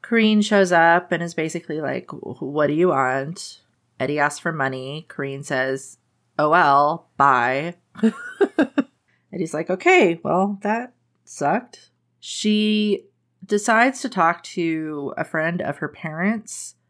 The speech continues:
and see if maybe he'll give her some advice or some help or something.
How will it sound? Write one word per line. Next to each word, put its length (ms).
and 160
see 200
if 140
maybe 800
he'll 260
give 180
her 140
some 180
advice 580
or 40
some 200
help 300
or 60
something. 680